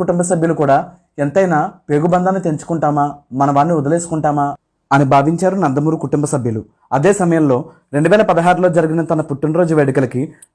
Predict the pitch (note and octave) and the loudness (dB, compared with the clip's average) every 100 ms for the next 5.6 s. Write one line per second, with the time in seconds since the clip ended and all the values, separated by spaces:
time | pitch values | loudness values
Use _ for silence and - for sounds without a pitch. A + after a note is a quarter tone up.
0 | D3 D#3 F#3+ G#3 F3+ F3+ E3+ F3 E3 E3 | -2 0 2 0 0 -2 0 0 2 2
1 | D3+ C3+ D#3 D#3+ E3 E3+ F3+ C#3+ C#3 C#3+ | 2 2 2 0 0 -2 0 -2 0 -2
2 | C#3 A#2+ G#2+ G#2 _ _ - C#3 C#3 D#3+ | -2 -2 -2 -6 _ _ -2 -2 2 0
3 | - _ _ C#3 C#3+ G3+ F#3+ D#3 E3+ F3 | -2 _ _ 0 2 2 4 4 4 2
4 | D3+ D3 D3 C3 A2 A#2 - D3+ E3 F#3 | 2 0 0 -2 -4 -6 0 0 0 -4
5 | - - C#3 C3 D3 F3+ | -12 0 2 4 2 2